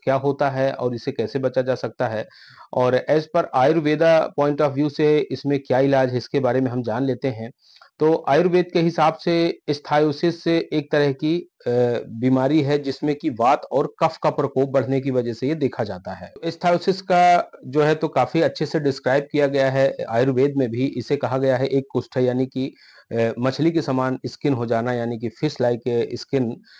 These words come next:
तो उसका जो मुख्य कारण है वो है वात और कफ का दोष का बढ़ना, यानी कि वात और कफ के प्रकोप का बढ़ना। तो आयुर्वेद के हिसाब से वात,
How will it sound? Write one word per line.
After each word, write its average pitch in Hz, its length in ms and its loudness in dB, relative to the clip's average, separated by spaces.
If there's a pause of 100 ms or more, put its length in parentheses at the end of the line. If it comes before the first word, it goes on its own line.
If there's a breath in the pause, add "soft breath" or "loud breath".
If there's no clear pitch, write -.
(220 soft breath)
तो 156 120 2
उसका 160 360 -2
जो 160 140 2
मुख्य 175 280 0
कारण 151 340 0
है 147 220 -4
वो 143 220 -2
है 143 420 0
वात 127 400 0
और 139 180 0 (100)
कफ 135 200 -2
का 143 80 2
दोष 123 260 0
का 143 140 -2
बढ़ना, 101 460 -4 (300 soft breath)
यानी 143 140 2
कि 151 100 0
वात 131 340 0
और 147 340 -2
कफ 135 160 -4
के 147 80 0
प्रकोप 127 440 -2
का - 60 0
बढ़ना। 98 480 -6 (220)
तो 185 360 -6
आयुर्वेद 175 380 2
के 190 80 0
हिसाब 175 300 2
से 180 180 -2
वात, 156 360 2